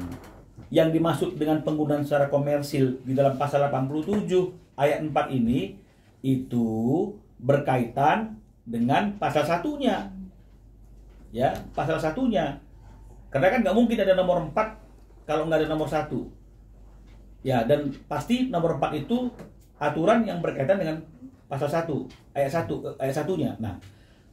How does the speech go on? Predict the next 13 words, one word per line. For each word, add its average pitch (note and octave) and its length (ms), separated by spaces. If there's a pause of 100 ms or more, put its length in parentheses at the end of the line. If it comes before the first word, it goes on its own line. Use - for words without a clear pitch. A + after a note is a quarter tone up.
(240)
delapan G#3 400
puluh A3 160
tujuh B3 480 (160)
ayat F#3 160
satunya G#3+ 320
mengatakan F#3 320
demikian. F3 560 (1800)
Untuk D4 400
mendapatkan A3 400
hak - 220
ekonomi, F#3+ 580 (220)
setiap - 480
pencipta, F3 580